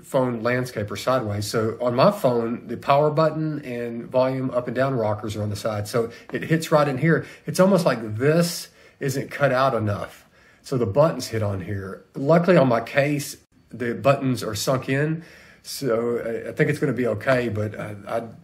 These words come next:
I don't like that about it. I don't, another thing I don't like about this, see how you go like that and then put your phone in there? Um, it, this seems like it needs to be bigger to, for bigger phones, especially if you're using your case.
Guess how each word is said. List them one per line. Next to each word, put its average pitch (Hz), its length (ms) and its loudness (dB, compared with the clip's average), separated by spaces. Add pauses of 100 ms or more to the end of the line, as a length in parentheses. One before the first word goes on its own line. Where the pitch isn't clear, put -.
(160)
I 110 60 -10
don't 151 240 4
like 139 200 2
that 147 120 4
about 143 220 6
it. 139 80 2
I 131 60 -6
don't, 165 320 4
another 147 340 4
thing 170 140 6
I 135 40 6
don't 131 140 4
like 120 140 4
about 117 240 2
this, 123 180 -2
see 151 140 -2
how 135 320 2 (260)
you 120 160 -6
go 135 100 4
like 110 220 4
that 131 420 0
and 113 100 -10
then 113 80 -4
put 131 160 -6
your 107 100 -8
phone 131 280 -4
in 143 140 -4
there? 151 280 -2 (300)
Um, 107 320 -4
it, 120 240 -8 (400)
this 170 240 4
seems 185 180 2
like 143 120 2
it 127 80 -4
needs 139 160 -4
to 110 60 -10
be 117 120 0
bigger 113 460 2
to, 110 520 -6 (360)
for - 240 -8
bigger 135 260 4
phones, 139 320 2
especially 185 320 2
if - 60 -4
you're 117 100 -4
using 113 320 -2
your 98 100 -2
case. 113 600 -4